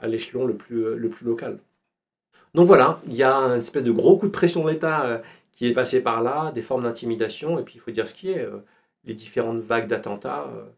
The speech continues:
elles ont, elles ont contribué à, à basculer, euh, à, à des, à des, à des basculements dans l'opinion, euh, euh, à... Je pense que ces effets,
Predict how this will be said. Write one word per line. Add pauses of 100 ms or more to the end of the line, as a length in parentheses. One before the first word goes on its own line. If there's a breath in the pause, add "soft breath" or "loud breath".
(540)
elles
ont,
elles
ont
contribué
à,
à
basculer,
euh, (600)
à,
à
des,
à
des,
à
des
basculements
dans
l'opinion, (220)
euh,
euh, (920)
à... (1600 soft breath)
Je
pense
que
ces
effets,